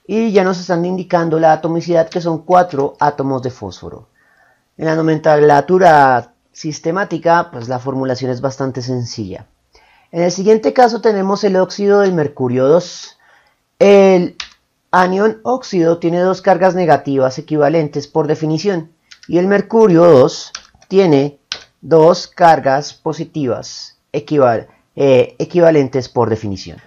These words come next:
Hasta aquí fácil, pero la cosa se convierte un poquito más complicada cuando hablamos del mercurio uno,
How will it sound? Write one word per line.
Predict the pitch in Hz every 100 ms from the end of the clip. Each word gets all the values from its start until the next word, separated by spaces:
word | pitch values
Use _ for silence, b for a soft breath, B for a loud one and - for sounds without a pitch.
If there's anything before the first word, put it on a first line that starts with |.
| _ -
Hasta | 196 214
aquí | 202 269
fácil, | 277 254 - 170 175 - b b _ -
pero | 240 214 214
la | 202 185
cosa | 190 202
se | 208 214
convierte | 208 185 175 185 185 190 180 180 175 165 151 151
un | 160
poquito | 165 208 214 214
más | 202 202
complicada | - 202 196 202 202 175 160 165
cuando | 165 151
hablamos | 143 143 143
del | 165
mercurio | 156 143 127 139 180
uno, | 196 135